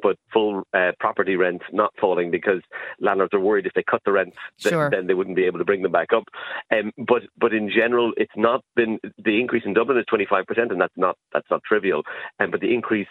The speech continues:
Speaker 1: in other parts of the country in terms of market rents, in Connacht and Ulster, uh, rents are up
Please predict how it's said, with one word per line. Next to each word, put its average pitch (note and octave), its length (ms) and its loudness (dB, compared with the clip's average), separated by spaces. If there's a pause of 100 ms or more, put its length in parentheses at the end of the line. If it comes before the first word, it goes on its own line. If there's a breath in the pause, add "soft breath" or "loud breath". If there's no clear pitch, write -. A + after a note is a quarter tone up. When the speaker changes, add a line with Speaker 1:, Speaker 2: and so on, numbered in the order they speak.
Speaker 1:
in G#2 120 0
other G#2 120 0
parts G2+ 280 -2
of F2+ 40 -6
the F#2 60 -4
country F#2+ 320 0
in F2 80 -2
terms F#2 260 -2
of F2 120 -2
market F2+ 280 0
rents, E2 220 -4 (380 loud breath)
in G#2 180 -2 (140)
Connacht G#2 240 -2
and F#2 80 2
Ulster, F#2+ 520 0
uh, E2 200 2
rents G2+ 280 -2
are E2+ 100 0
up - 80 -4